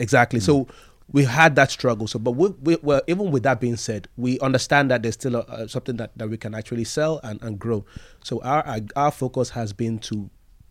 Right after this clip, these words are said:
Speaker 1: get as much volume as possible, as cheaply as possible. And that allows us to have more market share, control a wide subscriber base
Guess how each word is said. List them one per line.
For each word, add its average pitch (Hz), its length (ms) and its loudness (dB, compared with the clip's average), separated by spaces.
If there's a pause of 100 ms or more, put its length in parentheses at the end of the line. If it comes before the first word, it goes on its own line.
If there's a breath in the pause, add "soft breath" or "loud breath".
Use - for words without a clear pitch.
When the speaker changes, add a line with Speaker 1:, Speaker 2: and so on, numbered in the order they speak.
(140)
Speaker 1:
get 143 200 2
as 104 180 -6
much 165 220 -4
volume 139 320 -4
as - 80 -10
possible, 104 540 -14 (200)
as - 160 -14
cheaply - 360 -4
as - 100 -12
possible. - 420 -18 (420 soft breath)
And 101 120 -6
that 127 140 2
allows 117 280 -2
us 110 120 -4
to 104 100 -8
have 110 180 -4
more 127 180 -2
market 123 360 -4
share, 101 360 -8 (380 soft breath)
control 131 760 0 (180)
a 113 140 -2 (400)
wide 117 440 0
subscriber 113 480 -6
base 101 400 -12